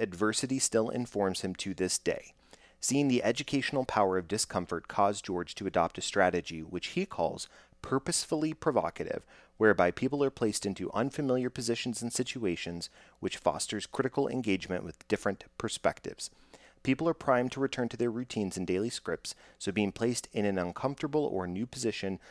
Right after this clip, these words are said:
forces people to think of new strategies and tactics outside of their own familiar experiences.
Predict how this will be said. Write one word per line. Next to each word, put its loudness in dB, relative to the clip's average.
forces -2
people -6
to -6
think -6
of -6
new -2
strategies -2
and -6
tactics -6
outside 2
of -2
their -2
own -2
familiar -4
experiences. -8